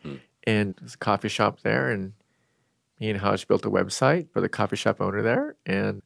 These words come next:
Speaker 2: I'll never forget how, you know, when you change one person's life with what we take for granted, like,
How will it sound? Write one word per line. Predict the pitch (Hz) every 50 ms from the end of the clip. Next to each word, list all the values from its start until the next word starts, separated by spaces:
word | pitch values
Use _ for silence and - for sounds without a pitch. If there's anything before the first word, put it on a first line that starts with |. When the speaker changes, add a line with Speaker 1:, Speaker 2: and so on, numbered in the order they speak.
| _ _ _ _ _ _ _ _ _ _ _ _ _ _ _ _ - _
Speaker 2:
I'll | 104 107
never | 113 120 117
forget | 117 120 123 113 123 123 113 -
how, | 101 98 101 101 98 98 101 101 98 98 98 - - - -
you | 101
know, | 95 95 92
when | 95 98
you | 95 95 95 95
change | - - 113 107 107 98 104
one | 107 104 98
person's | - 101 95 - - 98 95 -
life | 95 90 - 120 147 165 - _ _
with | 98 95 92 92 92 90 - - _ _ _ _ _ _ _ _ _ _ _ _
what | - 104 98
we | 90 110 110
take | - 110 104 -
for | - 104
granted, | - 98 92 90 - - 139 156 233 - -
like, | 107 107 -